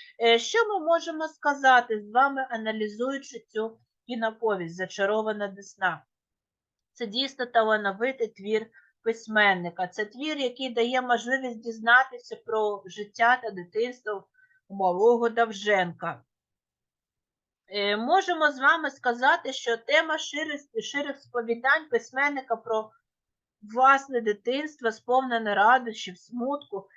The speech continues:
і як джерело його духовності та мистецького таланту, досить талановитого молодого,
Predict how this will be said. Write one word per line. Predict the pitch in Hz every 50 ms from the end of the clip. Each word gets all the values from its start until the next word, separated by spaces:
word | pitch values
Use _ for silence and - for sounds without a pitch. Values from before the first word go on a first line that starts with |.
| _ _ _ _
і | _ 240
як | 247 220 233 226
джерело | 220 220 226 226 226 233 233 254 277 285
його | 294 285 269 254 262 254
духовності | 247 247 254 247 247 - 254 254 254 254 247 240 233 233 - - 226 -
та | - 226 226 220 220 226 - 233
мистецького | 220 214 214 - - 220 220 214 214 - - 202 208 208 202
таланту, | 202 - 214 202 208 208 202 202 202 202 196 190
досить | 190 220 247 320 349 349 320 294 -
талановитого | - 220 196 190 190 190 190 185 190 202 226 269 269 - 240 269 247 226 220 - _ _ _ - - _
молодого, | 190 190 185 180 180 175 175 202 220 233 226 226 233 220 214 220